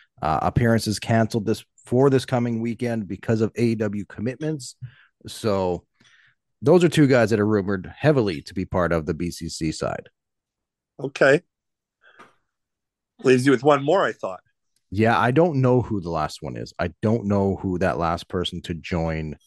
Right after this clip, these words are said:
Speaker 1: the B C C side is. That, um, I'm probably missing somebody completely obvious, but who goes up against Eddie Kingston, Orange Cassidy, Best Friends, and Lucha Bros that has beef, that
Speaker 2: Yeah.
Speaker 1: has heat?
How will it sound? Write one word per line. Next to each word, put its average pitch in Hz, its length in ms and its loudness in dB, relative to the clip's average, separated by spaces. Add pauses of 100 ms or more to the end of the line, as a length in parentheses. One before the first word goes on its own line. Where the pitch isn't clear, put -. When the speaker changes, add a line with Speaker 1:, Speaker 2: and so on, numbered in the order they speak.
(460)
Speaker 1:
the 92 80 -4
B 92 160 -2
C 92 180 -6
C 85 220 -6
side 76 380 0
is. 73 380 -4
That, 78 240 -4 (920)
um, 78 640 -4
I'm 110 100 0
probably 156 260 4
missing 110 280 0
somebody 90 260 0
completely 87 600 -2
obvious, 53 460 -2
but 71 340 0
who 139 260 2
goes 117 220 2
up 101 160 2
against 90 540 -6 (640)
Eddie 110 220 0
Kingston, 92 720 -2 (640)
Orange 107 260 0
Cassidy, 90 540 -2
Best 80 320 -2
Friends, 85 260 -4
and 76 140 -8
Lucha 87 260 -4
Bros 50 480 -6 (600)
that 80 120 -2
has 73 260 -2
beef, 110 420 2
that - 140 -2
Speaker 2:
Yeah. 92 40 -6
Speaker 1:
has 69 200 -4
heat? 82 420 -6